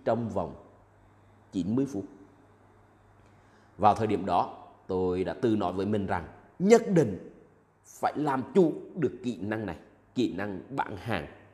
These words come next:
cho nhiều người. Vì vậy, trong một buổi thuyết trình đầu tiên của mình, tôi đã chuẩn bị bài diễn thuyết mà tôi biết là sẽ rất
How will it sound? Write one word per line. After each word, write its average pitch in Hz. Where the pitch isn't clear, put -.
cho 107
nhiều 120
người. 90
Vì 143
vậy, 120
trong 107
một 101
buổi 120
thuyết -
trình 107
đầu 123
tiên 185
của 107
mình, 98
tôi 226
đã 165
chuẩn 151
bị 123
bài 117
diễn 110
thuyết -
mà 85
tôi 190
biết 147
là 82
sẽ -
rất 262